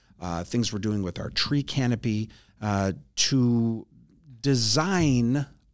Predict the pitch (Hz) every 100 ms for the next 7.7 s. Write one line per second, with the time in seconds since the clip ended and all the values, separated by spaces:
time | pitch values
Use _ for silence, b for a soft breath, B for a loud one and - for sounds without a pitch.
0 | _ 117 123 120 117 92 90 87 95 117
1 | - - - _ _ - - 151 165 175
2 | - 143 143 135 143 127 - 147 135 139
3 | - 123 123 117 85 95 92 98 - 110
4 | 104 101 110 110 110 110 B B B _
5 | - - - 101 98 - 110 98 101 110
6 | 110 - - b b b - 104 104 104
7 | 104 104 92 101 92 90 -